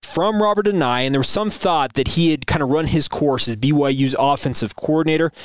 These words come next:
Well, he left the program in the offseason to go to the University of Arizona, would spend some time there, obviously, before returning to B Y U. But Brandon Doman, going into twenty eleven, was tasked as and promoted to be the new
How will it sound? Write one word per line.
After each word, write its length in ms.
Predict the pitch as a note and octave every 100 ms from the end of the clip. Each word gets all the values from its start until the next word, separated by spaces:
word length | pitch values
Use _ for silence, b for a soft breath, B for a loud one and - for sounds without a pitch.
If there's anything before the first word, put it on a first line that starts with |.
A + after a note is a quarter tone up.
| B B
Well, 140 | D3
he 120 | F#3
left 240 | F#3+ A#3+ -
the 80 |
program 440 | - F3 F3 E3 D3
in 60 |
the 100 | C3
offseason 580 | C#3 E3+ - C#3+ C3+ C3+
to 60 | B2
go 360 | C3+ E3 F3 -
to 160 | - F3+
the 80 |
University 460 | F3 E3+ D#3+ - D3+
of 80 | C3+
Arizona, 600 | C#3+ C#3+ B2 G#2+ C#3+ D3
would 120 | C3+ -
spend 220 | C#3+ C3
some 120 | B2
time 320 | - C#3 C#3+
there, 260 | C#3+ D3 C#3 C3+
obviously, 560 | E3+ F3+ B2+ - A#2+
before 300 | A#2 A2+ B2
returning 480 | A2+ - - F#3 D3
to 260 | - E3+ E3+
B 240 | C3+ A#2+
Y 240 | A2 G#2
U. 320 | G2 F#2+ G2 - b b _
But 140 | C3 A2
Brandon 360 | D3+ G#3 G3+ C3
Doman, 420 | E3+ F#3 D#3 B2+
going 240 | D3+ E3+
into 160 | D#3+ C#3
twenty 420 | - D#3 - C#3+
eleven, 460 | A#2+ D3 F3 C#3 A#2+ B B
was 260 | C#3 C#3+ -
tasked 540 | - F#3 D#3+ C3+ -
as 280 | - C#3 -
and 220 | D#3 C3+
promoted 460 | - C3+ F#3+ D#3+ C#3+
to 100 | C3+
be 140 | D3
the 140 | D3 C#3+
new 260 | C#3+ F3+